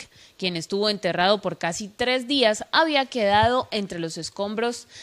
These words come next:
tras el deslave del pasado domingo veinte de diciembre en la industrializada Shenzhen. El joven, quien fue hallado con vida, al parecer era uno de los trabajadores de dicha edificación.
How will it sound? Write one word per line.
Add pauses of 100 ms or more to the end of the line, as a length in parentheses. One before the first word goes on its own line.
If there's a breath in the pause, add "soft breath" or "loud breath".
(120)
tras
el
deslave
del
pasado
domingo
veinte
de
diciembre (120)
en
la
industrializada
Shenzhen. (340 loud breath)
El
joven,
quien
fue
hallado
con
vida, (140 loud breath)
al
parecer
era
uno
de
los
trabajadores
de
dicha
edificación.